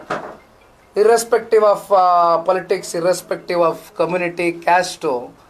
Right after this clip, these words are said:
ಇಲ್ಲ ನಿಖಿಲ್ ಈ ಸಲ ಗೆಲ್ಲಬೇಕು ಅನ್ನೋವಂಥ ಭಾವನೆ ಇಡೀ ರಾಜ್ಯಾದ್ಯಂತ ಇತ್ತು. ಅದು ನಾನಂತೂ ಭಾಳ ಹತ್ತಿರದಿಂದ ಗಮನಿಸಿದೆ. ಆದ್ರೆ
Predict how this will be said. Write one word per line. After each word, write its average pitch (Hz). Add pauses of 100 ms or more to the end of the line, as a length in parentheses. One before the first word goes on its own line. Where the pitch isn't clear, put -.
(640)
ಇಲ್ಲ 180
ನಿಖಿಲ್ 170
ಈ 175
ಸಲ 180
ಗೆಲ್ಲಬೇಕು 180
ಅನ್ನೋವಂಥ 160
ಭಾವನೆ 156
ಇಡೀ 160 (120)
ರಾಜ್ಯಾದ್ಯಂತ 165
ಇತ್ತು. - (180)
ಅದು 143
ನಾನಂತೂ 147
ಭಾಳ 139
ಹತ್ತಿರದಿಂದ 135
ಗಮನಿಸಿದೆ. 135 (1080)
ಆದ್ರೆ 185